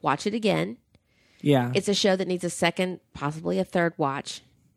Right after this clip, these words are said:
Speaker 1: It's all there. And as I was watching it today,
Speaker 2: Mm-hmm.
Speaker 1: I'm like, "Oh, it's all there. It's all there." Like, they literally tell you what happened. Technology killed the world.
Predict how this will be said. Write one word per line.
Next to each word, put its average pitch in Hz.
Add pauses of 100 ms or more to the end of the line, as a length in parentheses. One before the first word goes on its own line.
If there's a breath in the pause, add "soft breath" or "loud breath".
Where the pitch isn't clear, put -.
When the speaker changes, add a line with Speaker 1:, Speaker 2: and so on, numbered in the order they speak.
(1080)
Speaker 1:
It's 185
all 151
there. - (120)
And 185
as 190
I 196
was 190
watching 214
it 202
today, 147
Speaker 2:
Mm-hmm. 226
Speaker 1:
I'm 208
like, 202
"Oh, 311
it's 262
all 247
there. 247 (460)
It's 254
all 294
there." 277 (400)
Like, 190 (420 soft breath)
they 226
literally 269
tell 226
you 226
what 185
happened. 196 (340 soft breath)
Technology 208
killed 170
the 151
world. 127